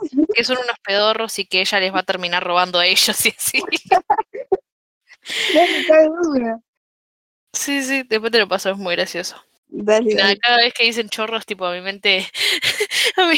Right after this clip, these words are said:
Speaker 1: mente viene, tipo, la parte de chorros, son unos pedorros.
Speaker 2: Qué gracioso, qué imaginación la de esa niña.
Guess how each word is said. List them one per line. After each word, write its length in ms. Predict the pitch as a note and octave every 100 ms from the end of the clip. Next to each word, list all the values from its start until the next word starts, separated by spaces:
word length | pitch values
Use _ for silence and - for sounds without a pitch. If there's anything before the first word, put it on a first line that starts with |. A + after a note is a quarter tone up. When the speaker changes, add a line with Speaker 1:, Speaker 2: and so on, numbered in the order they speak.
| D#4+ D4+
Speaker 1:
mente 300 | D4 D4+ C4+
viene, 540 | C#4 C#4 C4 C4 B3+ - F#4+ D#4+ -
tipo, 200 | B3+ A3+
la 160 | A3+ G#3
parte 240 | G#3+ G#3+
de 140 | G3
chorros, 580 | - D#4 C#4+ A3 - - -
son 220 | - D#4+
unos 180 | E4 D4 C4+
pedorros. 640 | G#3+ A#3+ C4+ E3+ - - _ _ - - - _ _ _ _ _ - - - D#4+ - _ _ G4 G4+ -
Speaker 2:
Qué 140 | C4+
gracioso, 500 | C#4 C4 A3+ A3+ G#3+
qué 80 | A3+
imaginación 640 | C4 C4 A3 G#3 G3+ G#3 G3+
la 60 |
de 60 | G3+
esa 140 | G#3
niña. 360 | G3 G3 G3+